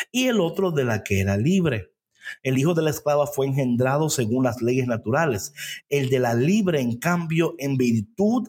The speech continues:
de la promesa de Dios. Esto tiene un sentido simbólico.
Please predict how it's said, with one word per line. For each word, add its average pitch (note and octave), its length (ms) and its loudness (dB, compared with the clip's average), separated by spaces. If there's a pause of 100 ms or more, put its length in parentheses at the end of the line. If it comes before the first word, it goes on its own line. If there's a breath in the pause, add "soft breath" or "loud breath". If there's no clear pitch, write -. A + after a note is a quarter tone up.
de C3 180 2
la A#2 280 -2
promesa C#3 960 0
de A#2+ 520 0
Dios. A#2+ 720 -2 (1200 loud breath)
Esto F#3+ 320 0
tiene G3+ 300 0
un F#3 80 -2
sentido D#3 420 0
simbólico. G#2+ 1040 0